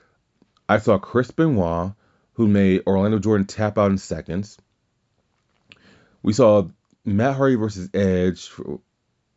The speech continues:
in a short match. J B L versus, uh, Batista. Freaking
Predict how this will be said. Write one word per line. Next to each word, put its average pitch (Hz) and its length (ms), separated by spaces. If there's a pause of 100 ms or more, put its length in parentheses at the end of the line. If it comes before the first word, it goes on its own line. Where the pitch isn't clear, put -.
(360)
in 85 140
a 85 120
short 107 460
match. 78 400 (640)
J 131 240
B 117 180
L 117 200
versus, 101 500 (580)
uh, 87 720 (880)
Batista. 98 600 (1800)
Freaking 110 680